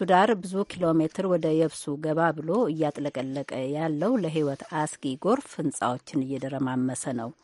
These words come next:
ከዊልሚንግተን ከተማ በስተ ምስራቅ አስራ ኪሎ ሜትር ርቀት ላይ የሚገኘው ራይትስቪል ቢች የሚባል ከተማ እንደደረሰ ነው የሚነገረው። ሃሪኬን ፍሎረንስ የተባለው ማዕበል ሦስት መቶ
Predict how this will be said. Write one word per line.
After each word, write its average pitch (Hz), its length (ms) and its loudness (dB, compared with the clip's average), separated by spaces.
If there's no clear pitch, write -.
ከዊልሚንግተን 190 880 4
ከተማ 165 440 2
በስተ 156 320 -4
ምስራቅ 180 420 0
አስራ 151 260 -4
ኪሎ - 280 -4
ሜትር 143 320 -2
ርቀት - 300 -6
ላይ 135 220 -4
የሚገኘው 160 680 2
ራይትስቪል 180 800 4
ቢች 175 300 -2
የሚባል 135 640 0
ከተማ 143 320 0
እንደደረሰ 139 680 -2
ነው 131 180 -2
የሚነገረው። 135 800 0
ሃሪኬን 143 580 -2
ፍሎረንስ 135 680 -4
የተባለው 147 560 -4
ማዕበል 135 480 -2
ሦስት 233 240 6
መቶ 240 180 2